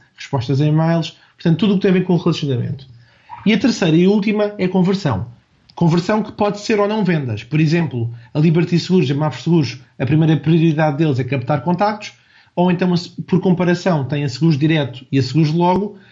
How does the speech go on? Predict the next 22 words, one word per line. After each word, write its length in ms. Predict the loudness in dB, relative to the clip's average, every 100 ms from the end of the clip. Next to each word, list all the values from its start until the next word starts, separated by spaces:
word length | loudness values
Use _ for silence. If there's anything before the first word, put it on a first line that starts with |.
| _
que 100 | -4
a 40 | 0
prioridade 640 | 2 2 2 2 0 -2
é 40 |
fazer 280 | -2 0 2
a 40 | 2
venda 280 | 0 0
logo 240 | 0 0 0
no 100 | -4
site. 400 | -4 -8 -10 -20 _ _ -20 -6
E 80 | -2
a 40 | 0
pergunta 380 | 0 0 0
que 80 | 0
o 20 | 0
Ricardo 300 | 0 -2 -2
me 40 |
está 200 | -2 -2
a 40 |
fazer 300 | 0 2 2
está 360 | 0 0 0 0
alinhada 920 | 0 0 0 0 0 0 0 -2 -6